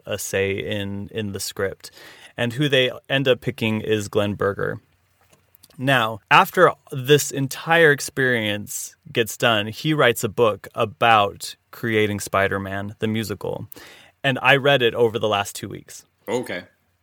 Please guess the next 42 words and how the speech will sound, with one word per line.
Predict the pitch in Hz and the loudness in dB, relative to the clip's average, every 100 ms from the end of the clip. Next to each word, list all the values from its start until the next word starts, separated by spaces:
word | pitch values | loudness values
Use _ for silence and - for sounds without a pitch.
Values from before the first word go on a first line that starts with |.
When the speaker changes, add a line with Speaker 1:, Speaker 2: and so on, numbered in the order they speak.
| - _ | -20 _
Speaker 1:
So | - 180 170 131 101 | -4 4 6 6 2
my | 113 143 | 2 2
first | 160 - 151 165 170 | 2 0 2 2 0
interaction | 143 139 143 120 120 - 113 104 | -6 -4 0 0 0 -2 -8 -8
with | 104 123 | -6 -6
this | - 127 | -4 -6
musical | 120 117 107 104 104 | -6 -6 -8 -8 -8
is | 107 123 107 | -4 -4 -4
reading | 117 135 117 110 107 110 - | -4 -4 -4 -6 -6 -12 -4
his | 117 104 | -4 -4
book. | 92 104 - - _ _ 101 | -8 -8 -10 -20 _ _ -8
Speaker 2:
Oh, | 120 | -6
wow. | 101 | -2
Speaker 1:
And | 131 127 113 | -2 -2 2
then | 143 156 151 | 4 4 0
after | 131 131 - 123 | 0 0 2 2
I | |
read | 117 113 | 2 0
the | 104 | -2
book, | 110 110 - | -4 -4 -4
then | 113 113 120 | -4 -2 0
I | 131 | 2
listened | 117 - 113 | 0 -2 -4
to | - | -4
the | 104 | -6
music, | 101 92 92 95 - _ - _ - | -6 -4 -6 -6 -14 _ -20 _ -2
and | 123 120 110 | -2 -2 2
then | 135 135 127 123 120 _ - | 2 4 2 0 -6 _ -2
I | 113 | 0
looked | 113 113 - | 2 0 2
at | 107 - | 0 0
the | 107 | -4
bootleg | 107 104 98 101 | -4 -4 -4 -4
that's | - - | -6 -8
online. | 95 95 101 120 - - - - _ _ _ | -6 -8 -12 -12 -10 -10 -12 -20 _ _ _
Speaker 2:
Okay. | 92 - 69 - - _ _ | -18 -12 -12 -12 -20 _ _
Speaker 1:
So | - 160 143 - | -2 2 2 4
I | 135 170 | 2 2
kind | 220 233 | 0 -2
of | 196 | -2
did | 147 127 | -2 -2
this | 123 117 | -2 -4